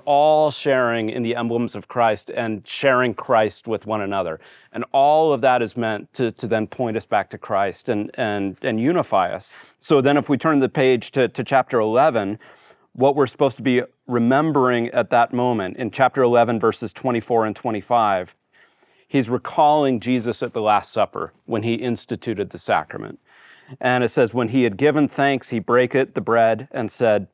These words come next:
'Take, eat. This is my body, which is broken for you. This do in remembrance of me.' After the same manner also he took the cup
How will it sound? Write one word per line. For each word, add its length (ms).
'Take, 420
eat. 300
This 200
is 180
my 140
body, 380
which 200
is 120
broken 480
for 160
you. 260
This 280
do 200
in 120
remembrance 680
of 160
me.' 260
After 240
the 80
same 260
manner 320
also 300
he 80
took 180
the 80
cup 380